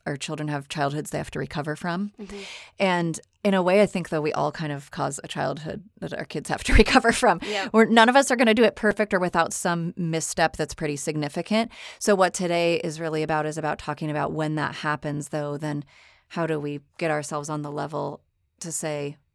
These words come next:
Speaker 1: you know, "That really was wrong, and I'm gonna do better and differently next time"? And I can say with that one, especially w-, once she made me aware, because she didn't in the moment. I think she was only in third or fourth grade.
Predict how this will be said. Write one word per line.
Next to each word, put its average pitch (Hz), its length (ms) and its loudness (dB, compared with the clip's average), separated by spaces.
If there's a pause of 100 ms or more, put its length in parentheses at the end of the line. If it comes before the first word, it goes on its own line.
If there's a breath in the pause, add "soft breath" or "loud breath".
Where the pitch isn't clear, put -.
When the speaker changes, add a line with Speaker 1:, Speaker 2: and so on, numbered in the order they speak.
(120)
Speaker 1:
you 175 100 -10
know, 156 60 -10
"That 170 180 -4
really 165 220 -6
was 160 220 -10
wrong, 151 420 -4
and 170 120 -4
I'm 185 120 -2
gonna 180 180 -4
do 156 240 -8 (540)
better 160 420 0
and 160 160 -4
differently 151 400 -6
next 147 220 -8
time"? 165 180 -2
And 202 120 0
I 202 80 2
can 254 320 -2
say 220 340 0
with 156 180 -2
that 160 220 2
one, 214 300 -2 (320 loud breath)
especially 196 640 -2
w-, 180 140 -12 (100)
once 165 260 -6
she - 160 -6
made 156 180 -4
me 156 120 -6
aware, 151 520 -6 (340)
because 175 180 -8
she - 140 -6
didn't 185 260 0
in 180 120 -4
the 165 60 -4 (100)
moment. 151 240 -2
I 147 60 -6
think 156 160 -14
she 165 120 -8
was 151 120 -8
only 151 180 -8
in 147 120 -10
third 151 200 -8
or 147 60 -8
fourth 143 320 -12
grade. 160 380 -6